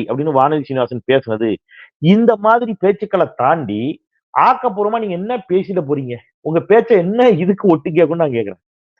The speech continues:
சீரியஸா கேக்குறேன் இல்லையா? ஒட்டு கேட்கற அளவுக்கு நீ முதல்ல ஒருத்தா? அது கேட்டா ஒட்டு கேட்கிறார்கள். இதெல்லாம் ஏன் அப்படின்னா தோல்வி பயம்ங்க. என்ன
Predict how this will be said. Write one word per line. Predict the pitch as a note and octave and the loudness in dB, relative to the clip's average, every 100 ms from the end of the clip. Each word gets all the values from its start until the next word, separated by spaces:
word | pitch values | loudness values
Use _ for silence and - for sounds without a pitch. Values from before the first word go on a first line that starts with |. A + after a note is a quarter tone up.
| _ - | _ 0
சீரியஸா | A#3+ C4+ A3+ | 2 4 2
கேக்குறேன் | B2+ D#2+ - _ - | 0 -4 -16 _ -2
இல்லையா? | B2 C#3+ G#2+ - _ - _ | 2 2 0 -8 _ -20 _
ஒட்டு | D3 D#3 | 0 2
கேட்கற | A#3 G#3 G3+ | 2 2 2
அளவுக்கு | G#3 G3+ | 0 0
நீ | E3+ | 0
முதல்ல | D#3+ C3+ | 2 2
ஒருத்தா? | C#3 C#3 C3 - _ _ _ _ _ _ | 0 0 -2 -2 _ _ _ _ _ _
அது | - | -4
கேட்டா | A#3+ F3+ F#3+ | -2 0 2
ஒட்டு | B2 A2+ | 0 -2
கேட்கிறார்கள். | A2 - - - - | -8 -8 -8 -10 -8
இதெல்லாம் | C3 E3+ A#3+ G3 | 0 2 2 2
ஏன் | G#3+ G#3 | 4 2
அப்படின்னா | C#3 G#2+ C3+ F#3+ _ _ _ _ _ | 0 -2 -2 -4 _ _ _ _ _
தோல்வி | F3+ G#3+ F#3+ D#3+ | 2 2 2 -2
பயம்ங்க. | A2+ A#2+ C3 E2+ - _ _ _ _ _ _ _ _ _ _ _ _ _ - | 0 0 -2 -10 -20 _ _ _ _ _ _ _ _ _ _ _ _ _ 2
என்ன | E3+ C#4 | 2 4